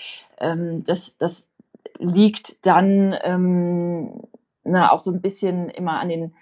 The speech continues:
an den Internetanschlüssen, ne? Saarland beispielsweise schneidet da wirklich, äh, am schnellen Internet schneidet da wahnsinnig schlecht ab. Ähm, auch die Flexibilität, ähm, ist da nicht ganz so,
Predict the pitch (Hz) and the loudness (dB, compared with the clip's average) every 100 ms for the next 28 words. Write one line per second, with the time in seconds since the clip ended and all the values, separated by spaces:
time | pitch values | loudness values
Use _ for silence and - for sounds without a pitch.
0 | - - - 165 160 160 - - 208 214 | -20 -20 -8 -4 -4 -6 -6 2 4 4
1 | 196 185 131 175 202 185 185 185 170 175 | 2 2 0 0 -2 -2 0 0 -2 2
2 | 135 156 175 151 175 - 170 - 170 156 | 4 6 4 2 -4 -4 -6 -4 -4 -6
3 | 185 160 165 156 160 - 156 - 135 - | -8 -6 -4 -6 -8 -16 -18 -12 -10 -8
4 | 170 175 - - 160 151 165 175 156 - | -8 -10 -12 -12 -12 -12 -14 -14 -14 -12
5 | 143 156 151 147 135 175 170 156 - 156 | -8 -8 -8 -8 -4 -2 -4 -10 -8 -8
6 | 156 - 151 - _ _ - - - - | -10 -10 -10 -10 _ _ -20 -20 -20 -8
7 | - 156 156 143 - 175 170 175 - - | -4 -2 0 0 0 -2 -2 -4 -4 -2
8 | 160 160 - 160 165 175 - - 170 170 | 0 -2 0 2 4 2 -2 -6 -6 -6
9 | 170 165 156 - 170 - 151 160 160 - | -6 -6 -6 -4 -6 0 0 2 0 -2
10 | 160 - 160 156 | -2 2 4 4